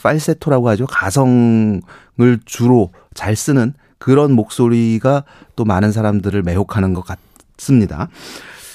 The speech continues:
이 두 번째로 준비한 곡은 두 번째 앨범, 이천이 년에 발표됐던 흔히 그 콜드플레이 최고의 앨범으로, 어, 평가가 되는 작품인데 A Rush of Blood to the Head라는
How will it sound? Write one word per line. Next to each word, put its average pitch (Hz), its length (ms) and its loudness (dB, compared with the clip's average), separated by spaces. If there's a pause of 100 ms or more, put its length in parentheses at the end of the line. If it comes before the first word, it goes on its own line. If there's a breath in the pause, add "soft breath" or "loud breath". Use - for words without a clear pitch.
이 143 580 2 (380 soft breath)
두 - 80 -6
번째로 147 560 4
준비한 131 340 2
곡은 117 440 0 (420)
두 127 120 -4
번째 127 280 2
앨범, 87 320 -4
이천이 95 360 -4
년에 120 220 2
발표됐던 92 580 -8 (160 soft breath)
흔히 196 320 0
그 147 200 -2
콜드플레이 160 840 0
최고의 190 440 0
앨범으로, 110 600 0 (380 loud breath)
어, 90 500 -4 (100)
평가가 117 400 -2
되는 95 320 -2
작품인데 87 480 -6
A 101 60 -2
Rush 117 400 0
of 127 280 -2
Blood 113 420 -2
to - 140 -8
the 113 160 -2
Head라는 101 600 0